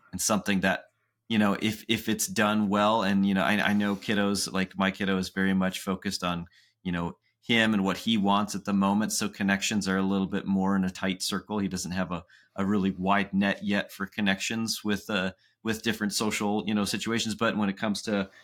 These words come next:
home, you know, he, he values very much this connection with mom and his connection with, with dad. So when we deliver that reward system of praise and, uh, you know, maybe,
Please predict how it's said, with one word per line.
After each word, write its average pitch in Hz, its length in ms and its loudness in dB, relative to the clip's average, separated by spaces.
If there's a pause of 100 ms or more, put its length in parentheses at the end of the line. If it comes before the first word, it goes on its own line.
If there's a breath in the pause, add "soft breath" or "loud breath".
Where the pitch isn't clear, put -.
(140)
home, 110 420 0
you 95 100 0
know, 95 120 2
he, 95 380 0
he 98 200 0
values 90 720 -2 (340)
very 95 300 4
much 87 420 -2
this 90 200 -2
connection 87 500 -4
with 82 180 -8
mom 80 360 0
and 82 160 -10
his 90 120 -6
connection 85 380 -8
with, 82 160 -10 (240)
with 87 160 -8
dad. 76 320 -2
So 85 260 -2 (360 loud breath)
when 92 240 0
we 107 420 2 (100)
deliver 101 440 0
that 90 280 -2
reward 95 440 0
system 92 400 -4
of - 160 -14
praise 87 760 -2 (340 loud breath)
and, 87 400 0
uh, 82 320 0
you 90 140 0
know, 80 100 -8
maybe, 90 480 0